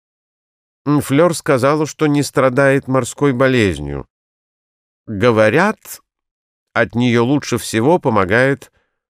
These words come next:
шампанское. Между прочим, конечно, вам виднее, но я бы на вашем месте не слишком напирал на фагортизм там, в парламенте. Они не любят, чтобы им надоедали.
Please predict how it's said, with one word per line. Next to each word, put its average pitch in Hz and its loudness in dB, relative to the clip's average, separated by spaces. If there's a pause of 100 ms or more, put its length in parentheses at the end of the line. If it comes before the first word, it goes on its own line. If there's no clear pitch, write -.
(160)
шампанское. 90 -6 (1080)
Между 98 -2
прочим, 87 -6
конечно, 95 -2 (260)
вам 92 -2
виднее, 85 -2 (720)
но 90 0
я 76 -4
бы 95 -2
на 107 -4
вашем 85 -6
месте 73 -8
не 95 -2
слишком 85 -6
напирал 87 -2
на 78 -6
фагортизм 78 -6
там, 65 -8
в - -20
парламенте. 65 -8
Они 90 -6
не 113 -4
любят, 104 -2
чтобы 82 -4
им 76 -6
надоедали. 65 -8